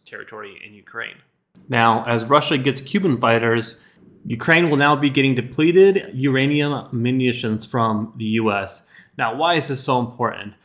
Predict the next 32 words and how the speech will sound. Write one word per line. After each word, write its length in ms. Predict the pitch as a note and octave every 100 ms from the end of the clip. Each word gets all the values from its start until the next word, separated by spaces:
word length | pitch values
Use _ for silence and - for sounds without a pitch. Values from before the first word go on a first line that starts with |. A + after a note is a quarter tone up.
| _ _ _
So, 680 | - D#3+ C3+ B2 A2+ - _ _ _ _ _ _ _ _
these 320 | E3 D#3 C#3+ C#3+
ammunitions 640 | D#3+ C#3+ D#3+ - C3 A#2
are 100 | B2
actually 280 | B2 A#2 G#2+
seventy 480 | - C#3+ D#3 F#3
percent 580 | F#3 D3+ - C3+ G#2 A#2
denser 320 | C3 B2+ C3
than 240 | B2+ A#2+ A2
lead, 400 | G#2+ G#2 G2+ F#2+
which 180 | B2+ B2
is 100 | B2
a 80 | A#2+
metal 280 | B2 C#3+ C#3
used 340 | C3 C3+ B2
in 60 | A2+
standard 680 | - B2 B2 B2 A#2+ A#2+ -
ammunition. 680 | A#2+ A2+ G#2+ G2+ - - - _ _ _ _ -
Now, 380 | C3 C3 B2 A#2+
I 40 |
know 140 | C#3+ F#3
what 160 | F#3
you're 100 | E3+
thinking, 680 | E3 C3+ C3+ C3+ C3 A#2+ - -
"Oh 160 | C#3 C#3+
my 160 | C3+
gosh, 480 | A#2+ A#2+ A2 G2 - -
uranium, 680 | C3 B2+ B2 A#2 G#2+ G#2 A2+
that 140 | C#3
must 140 | C#3 B2+
be 80 |
terrible." 680 | A2+ - C#3 A2+ A2 G2+